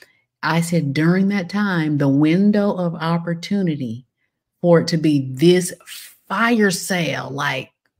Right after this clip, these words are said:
fire sale discount price. I mean, it's fire at the normal price. Let's just be honest. But fire sale at a discount price," I said it, w-, it was only between this window and this window. And they most often get mad.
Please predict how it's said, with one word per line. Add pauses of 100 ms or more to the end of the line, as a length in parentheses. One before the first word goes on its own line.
fire
sale
discount
price.
I
mean,
it's
fire
at
the
normal
price.
Let's
just
be
honest. (560)
But
fire
sale
at
a
discount
price,"
I
said
it,
w-, (300)
it
was
only
between
this
window
and
this
window. (720)
And (360)
they
most
often
get
mad.